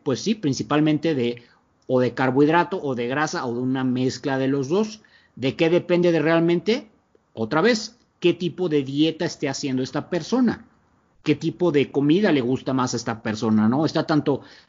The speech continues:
la cuestión preferencial de la persona como el substrato. ¿no?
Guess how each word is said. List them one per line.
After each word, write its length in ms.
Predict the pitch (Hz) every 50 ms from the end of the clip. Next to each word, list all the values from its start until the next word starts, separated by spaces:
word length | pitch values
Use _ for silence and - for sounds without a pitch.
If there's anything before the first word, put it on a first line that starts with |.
| _ -
la 580 | 120 120 117 113 113 113 113 113 107 107 107 -
cuestión 480 | 151 131 - - 160 160 165 165 151
preferencial 1040 | 160 - 156 147 135 - - 135 127 127 127 123 123 123 - - 147 151 165 185 196
de 80 | 208
la 180 | 202 196 175 -
persona 460 | 185 151 - 180 175 180 196 214 214
como 380 | 170 135 117 113 117 113 110 - - _ _ _ _ _ _ _ _
el 200 | - 131 123 110
substrato. 680 | - - 147 - - - 160 156 147 135 - - 110 - _ _ _ _ _ _ -
¿no? 240 | 120 131 147 170 180